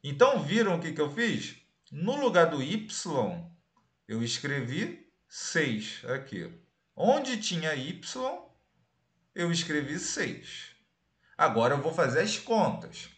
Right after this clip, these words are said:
Quanto que vai dar o seis ao quadrado? Isso é trinta e seis.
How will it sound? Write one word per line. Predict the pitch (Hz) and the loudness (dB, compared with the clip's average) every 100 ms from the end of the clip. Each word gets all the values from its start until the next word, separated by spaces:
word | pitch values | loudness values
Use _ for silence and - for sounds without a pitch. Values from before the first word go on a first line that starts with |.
| _ - - _ _ | _ -20 -20 _ _
Quanto | 185 226 269 269 220 | 2 4 4 -2 -6
que | 220 | -4
vai | 180 170 120 | 2 4 4
dar | 120 180 170 131 | 4 4 4 2
o | |
seis | 120 - 156 170 170 | -2 -2 -2 -2 0
ao | 165 165 | 0 2
quadrado? | 160 147 117 98 80 - - - | 0 0 0 0 -2 -8 -18 -6
Isso | 127 143 - 127 | -4 -2 -2 2
é | 123 185 - - _ _ - | 2 2 -2 -14 _ _ -6
trinta | 120 139 151 214 214 208 | -2 -2 -4 -6 -4 -4
e | 226 | -4
seis. | - 202 117 - - - - | -4 -4 -4 -8 -12 -14 -16